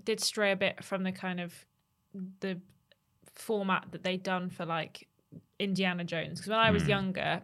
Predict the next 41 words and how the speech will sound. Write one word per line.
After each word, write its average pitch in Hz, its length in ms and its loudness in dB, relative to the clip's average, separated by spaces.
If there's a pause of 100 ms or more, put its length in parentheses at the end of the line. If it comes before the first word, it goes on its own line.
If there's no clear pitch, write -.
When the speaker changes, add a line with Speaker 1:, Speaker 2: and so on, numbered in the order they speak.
(140)
Speaker 1:
I 208 100 8
didn't 196 180 0
have 175 220 -2
the - 60 -16
Star 185 280 0
Wars 156 300 -6
one. 147 280 -6
I 180 140 4
had 175 260 -2
Lego 180 280 -2
Indiana 165 400 -4
Jones, 160 480 0
Speaker 2:
Yeah. 147 160 2
Speaker 1:
and 170 100 0
I 226 300 2 (160)
loved 170 400 -6
that - 220 -6
game. 113 420 0
Speaker 2:
Mm-hmm. 156 200 0 (120)
Speaker 1:
Um, 220 460 4 (200)
and 226 420 4 (140)
yeah, 220 200 6
I've 208 140 4
played 233 180 2
a 226 40 2
bit 247 220 6
of 214 120 2
Lego 190 260 0
Star 185 300 -2
Wars, 175 320 -6
the 185 140 -6
first 190 760 -2
one, 156 300 -6
when 160 120 -4
it - 60 -14
first 180 240 -8
came 160 200 -8
out. - 200 -10 (380)
Um, 190 400 2 (120)
and 220 120 2
they 214 180 4